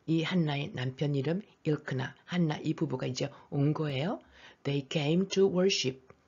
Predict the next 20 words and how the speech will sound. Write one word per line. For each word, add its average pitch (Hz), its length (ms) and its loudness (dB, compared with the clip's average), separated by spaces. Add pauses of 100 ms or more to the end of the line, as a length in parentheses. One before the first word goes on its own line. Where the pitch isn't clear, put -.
(220)
in 135 140 0
the 131 160 0
Lord's 135 600 2 (280)
holy 139 240 0
tent. - 540 -6 (460)
그 180 360 4
부부가 170 640 0 (520)
이 165 260 6
신성한 185 800 2 (340)
그 170 200 -6
텐트인 180 560 -2 (140)
성막, 170 640 2 (340)
주님의 151 460 2
성막에서 175 840 -2 (500)
경배, 139 560 0 (100)
예배 170 340 6
드리기 185 380 4
위하여 139 380 0 (180)
왔어요. 135 760 -4 (1000)
Elkanah 196 520 6